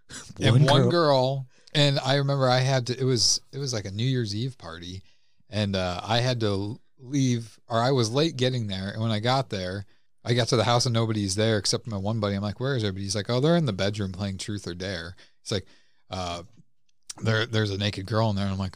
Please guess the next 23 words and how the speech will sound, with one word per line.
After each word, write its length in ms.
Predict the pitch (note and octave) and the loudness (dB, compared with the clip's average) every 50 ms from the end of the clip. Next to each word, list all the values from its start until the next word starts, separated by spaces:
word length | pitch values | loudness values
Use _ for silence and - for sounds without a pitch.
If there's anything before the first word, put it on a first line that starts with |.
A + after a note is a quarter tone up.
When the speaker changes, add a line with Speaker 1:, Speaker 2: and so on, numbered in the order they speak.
| - - | -10 -8
Speaker 1:
"Oh, 240 | - C4+ C#4+ A3 F#3+ | -6 -6 -6 -6 -8
cool." 380 | - - - - F3+ C3 G2 - | -8 -6 -2 -2 -2 -2 -2 -4
And 100 | - A#2 | -2 0
I 60 | D3 F#3 | 2 4
walk 240 | F3 E3 E3 - | 4 4 2 2
in 100 | - D3 | 0 -2
thinking 200 | A#2+ - C3 C3+ | -2 -2 -2 0
there's 160 | B2 A#2 A2 G#2 | 0 0 0 -2
gonna 120 | A2+ G#2 | -2 -2
be 100 | G2+ G2 | -2 -2
more 260 | G2 G2 G2+ G#2+ G2+ | -2 -2 -2 -2 -2
girls 320 | F#2 G2+ A2+ C3 C#3 A2+ G2+ | -2 0 0 2 2 2 2
there. 160 | G2+ G2 G2 | 0 0 0
And 120 | G2 G2+ | 0 -2
it's 160 | G2+ G2+ - | -2 -2 -2
like, 140 | - A2 - | -2 0 2
I 60 | A#2+ | 2
walk 360 | A2+ G#2 G#2 G#2+ G#2+ - - - | 2 2 2 2 2 2 2 4
<laughs> 0 | |
in 100 | F3 D3+ | 4 4
and 100 | C3 B2 | 2 0
it's 160 | A2+ G#2 - | -2 -2 0
like 200 | A#2 G#2 G2 - | 0 0 0 -2